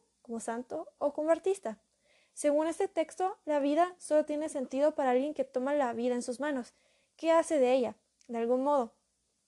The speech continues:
una obra de arte. Los demás permiten que la vida los lleve y se abandonan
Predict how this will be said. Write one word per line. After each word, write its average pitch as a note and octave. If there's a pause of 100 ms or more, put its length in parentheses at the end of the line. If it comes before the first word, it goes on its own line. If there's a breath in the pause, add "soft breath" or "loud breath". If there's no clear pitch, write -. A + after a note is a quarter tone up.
(340)
una B3+
obra C#4
de A3+
arte. A3+ (200)
Los B3+
demás B3 (240)
permiten C4+
que D#4+
la C4
vida B3
los B3
lleve D4
y A#3+
se C4
abandonan C4